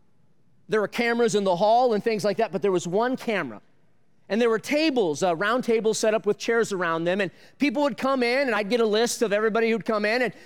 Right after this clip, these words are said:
Frank would, uh, uh, preach one of those services, and I would lead music, and the other service, he would lead music, and I would preach. And,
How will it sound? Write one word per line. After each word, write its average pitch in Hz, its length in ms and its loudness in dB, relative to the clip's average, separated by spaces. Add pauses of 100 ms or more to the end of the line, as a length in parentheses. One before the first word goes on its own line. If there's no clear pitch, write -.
(140)
Frank 233 360 -2
would, 220 280 0
uh, 196 160 2 (220)
uh, 180 160 0
preach 262 400 -2
one 240 160 2
of 240 80 2
those 240 180 2
services, 240 720 2
and 202 220 -2
I 202 140 -2
would 233 160 0
lead 214 200 -2
music, 247 520 0
and 214 160 -2 (240)
the 214 100 2
other 233 220 2
service, 247 440 0
he 247 120 -2
would 233 160 0
lead 220 200 0
music, 240 480 0
and 226 120 -2
I 202 160 0
would 202 160 -2
preach. - 480 -4 (2250)
And, 254 260 0